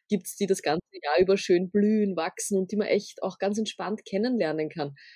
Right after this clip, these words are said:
Einfach mal schauen, in der Nähe gibt's immer Kräuterwanderungen von vielen Menschen, gern auch bei mir. Ich habe auch eine Online-Heilpflanzenakademie, wo in den Videos alles genau gezeigt wird, weil natürlich diese Unsicherheit, die kennt einfach jeder. Und auch wenn ich mal in einem anderen Land bin,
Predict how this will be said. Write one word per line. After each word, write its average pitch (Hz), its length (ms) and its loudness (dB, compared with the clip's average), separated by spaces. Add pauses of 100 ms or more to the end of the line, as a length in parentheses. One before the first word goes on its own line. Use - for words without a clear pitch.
(140)
Einfach 160 220 -6
mal 165 120 2
schauen, 160 240 0
in 175 60 0
der 175 100 4
Nähe 165 200 6
gibt's 180 220 -4
immer 185 160 4
Kräuterwanderungen 180 840 0
von 180 160 0
vielen 175 260 -2
Menschen, 160 400 0
gern 170 220 2
auch 165 160 0 (140)
bei 185 80 6
mir. 214 200 4
Ich 214 120 4
habe 170 100 0
auch 165 60 0
eine 170 180 0
Online-Heilpflanzenakademie, 190 1700 2 (500)
wo 175 100 4
in 175 60 4
den 180 160 4
Videos 196 280 6 (240)
alles 440 240 6
genau 185 420 2 (160)
gezeigt 175 460 -2
wird, 175 120 6
weil 170 120 6
natürlich 185 420 2
diese 190 220 2
Unsicherheit, 185 680 2 (460)
die 190 80 -2
kennt 170 260 2
einfach 170 220 2
jeder. 175 300 4
Und 165 100 4
auch 156 120 0
wenn 175 120 4
ich 277 120 2
mal 220 140 8
in 196 80 6
einem 180 140 4
anderen 185 340 2 (260)
Land 156 220 -8
bin, 220 280 4